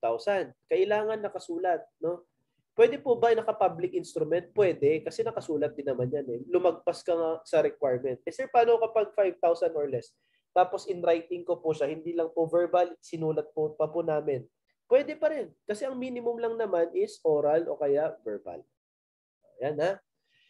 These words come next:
Kaya, girls, kapag ka may manliligaw kayo, no? At ang regalo sa inyo ay, example lang, ah, iPhone. Okay, iPhone thirteen.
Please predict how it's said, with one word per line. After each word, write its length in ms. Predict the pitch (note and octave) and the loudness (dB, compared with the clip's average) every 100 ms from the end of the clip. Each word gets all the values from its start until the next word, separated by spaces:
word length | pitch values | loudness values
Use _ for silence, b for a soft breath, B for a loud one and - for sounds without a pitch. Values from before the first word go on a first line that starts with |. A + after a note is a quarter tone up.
| _ | _
Kaya, 240 | G#3 A3 | 0 2
girls, 380 | G#3 F3+ D#3 D#3 | 4 2 0 -4
kapag 320 | F3+ E3 F#3+ | -6 -2 -2
ka 140 | F3 F#3+ | 0 -2
may 220 | F3+ F#3 | 0 0
manliligaw 720 | F3+ F3 F3 E3+ E3+ E3 E3+ E3 | 0 -2 -2 -2 -2 0 2 2
kayo, 340 | D3 A#2 F#2 - _ | 0 -2 -4 -8 _
no? 300 | C#3 E3+ - _ _ _ _ - | -4 -4 -6 _ _ _ _ 0
At 240 | E3+ E3+ | 0 2
ang 240 | F3+ E3 E3+ D#3+ | 0 0 0 0
regalo 480 | E3+ D#3+ D#3+ E3 | 0 2 2 2
sa 160 | D#3+ D3+ | 0 -2
inyo 320 | D3+ D#3 D#3 | -2 -2 -2
ay, 320 | C#3+ C3+ C3+ C3 | 0 -2 -4 -8
example 440 | - F#3+ G3 G3+ | -2 -2 0 -2
lang, 160 | G3 F3+ | 0 0
ah, 120 | F3 E3 | -2 0
iPhone. 520 | C#3+ C3+ E3 D#3+ C3 - _ _ _ _ - | 0 2 2 2 0 -10 _ _ _ _ -12
Okay, 320 | B2 C#3 E3+ D#3 | -4 -2 0 2
iPhone 560 | E3 E3 E3 D#3+ D#3 | 2 0 0 0 0
thirteen. 640 | D#3 C#3+ C3+ D#3 C#3+ A#2 | 0 -2 -2 -6 -8 -8